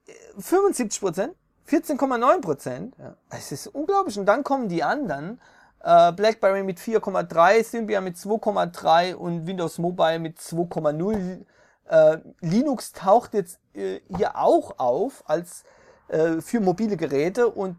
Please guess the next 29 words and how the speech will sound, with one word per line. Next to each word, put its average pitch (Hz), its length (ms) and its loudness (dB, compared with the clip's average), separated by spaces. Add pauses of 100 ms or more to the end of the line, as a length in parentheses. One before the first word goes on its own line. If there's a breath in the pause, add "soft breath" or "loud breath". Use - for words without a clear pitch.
(140)
das 175 180 -6
liegt 190 140 -10
bei 180 120 4
eins 165 260 -8
Komma 156 160 -2
fünf 190 240 -8
Prozent. 147 420 -8
Das 196 60 -12
ist 202 80 -8
ein 196 80 -2
bisschen 160 340 -6
seltsam, 175 420 -4
weil 151 220 4
im 151 120 -8
Prinzip 160 300 -12
könnte 180 220 -4
man 147 140 -6
Android 160 420 -2
auch 147 140 0
als 120 200 -8
Linux 190 400 -4
zählen 135 380 -10
und 139 180 -10
umgekehrt, 131 600 -8
ja, 107 160 -12
also, 117 160 -12 (160)
hm. 127 240 -12 (1120)
Gut. 147 280 -8 (440 soft breath)
Naja. 139 260 -2